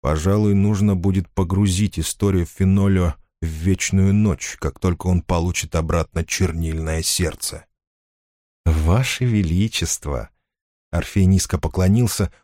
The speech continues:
увидев лицо Змееглава, выплывавшее из мрака, словно луна. "Я принес новости,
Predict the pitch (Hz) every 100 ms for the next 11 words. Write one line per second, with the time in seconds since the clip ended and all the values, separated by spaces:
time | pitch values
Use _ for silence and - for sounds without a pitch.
0 | _ 95 101 92 - 90 - 98 80 90
1 | 92 85 95 101 92 82 - _ _ _
2 | 80 101 85 87 92 85 - 85 - 82
3 | 80 82 87 90 92 - 90 82 82 82
4 | 85 80 69 - _ _ _ - 85 92
5 | 98 101 107 117 - - 95 113 151 101
6 | - - -